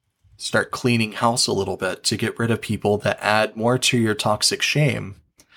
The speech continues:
than they do to your sense of self-love. It's a very difficult situation to be in, but it's one that you kind of have to go through,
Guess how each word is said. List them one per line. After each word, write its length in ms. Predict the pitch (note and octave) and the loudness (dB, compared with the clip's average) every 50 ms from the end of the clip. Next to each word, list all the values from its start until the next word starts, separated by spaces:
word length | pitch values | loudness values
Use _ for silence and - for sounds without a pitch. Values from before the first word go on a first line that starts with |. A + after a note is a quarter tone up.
| - - - - _ _ | -20 -20 -20 -20 _ _
than 140 | - G#2+ G#2 | -4 -2 0
they 140 | G#2 G#2 G2+ | 2 0 0
do 200 | F#2+ G2+ G2+ G2+ | 0 0 0 0
to 160 | - - A2 | 0 0 0
your 120 | G#2 G2 | 2 2
sense 340 | - - - F2+ - - - | 2 2 2 0 0 0 0
of 140 | G2+ F#2 - | 0 2 2
self-love. 840 | - - F2+ F2+ F2 - - F#2+ F#2+ F2+ F2+ F2+ - - - - - - _ _ _ _ _ _ _ _ _ _ _ _ _ _ _ _ _ _ _ _ _ _ _ _ _ _ _ _ _ _ _ _ _ | 2 2 2 0 -2 -4 -4 -2 0 0 0 -2 -4 -8 -12 -16 -18 -20 _ _ _ _ _ _ _ _ _ _ _ _ _ _ _ _ _ _ _ _ _ _ _ _ _ _ _ _ _ _ _ _ _
It's 160 | - B2 - | -4 0 2
a 60 | C#3 B2 | 2 4
very 240 | C3 B2+ C3+ C3+ C3 | 4 4 4 4 4
difficult 520 | - B2+ B2 - C3+ - B2+ A2+ - - | 2 0 2 0 0 0 0 0 0 0
situation 600 | - G#2+ G2+ - G#2+ G#2 G#2 G2+ G2 - G2 F#2 | 0 0 0 0 2 2 4 4 4 2 0 0
to 120 | - G2 F#2 | -2 -2 -2
be 160 | G2 F#2+ F#2+ | -2 -2 -2
in, 320 | F#2 F2+ F2 F2+ F2 - - _ _ _ _ _ _ _ _ _ _ _ _ _ | -2 -2 -4 -6 -10 -14 -18 _ _ _ _ _ _ _ _ _ _ _ _ _
but 140 | - A2+ G#2+ | 0 2 2
it's 200 | G#2+ G#2+ - - | 4 2 2 4
one 220 | A#2+ A#2 A#2 A#2+ | 4 4 4 4
that 360 | A2+ A2+ G#2 G#2 G2 F#2+ - - _ _ _ _ _ _ _ | 4 4 4 4 4 2 0 -6 _ _ _ _ _ _ _
you 140 | A2 A2+ A2 | -6 -6 -4
kind 280 | - - A#2 A2+ A2 | 0 2 2 2 2
of 100 | A#2 - | 2 2
have 180 | B2 A2 G#2 - | 2 2 2 2
to 120 | - A2 | 2 2
go 220 | G2 G#2 G#2 G#2+ A2 | 4 4 4 2 2
through, 460 | - - - C3 - - - - | -2 -6 -8 -8 -8 -8 -10 -12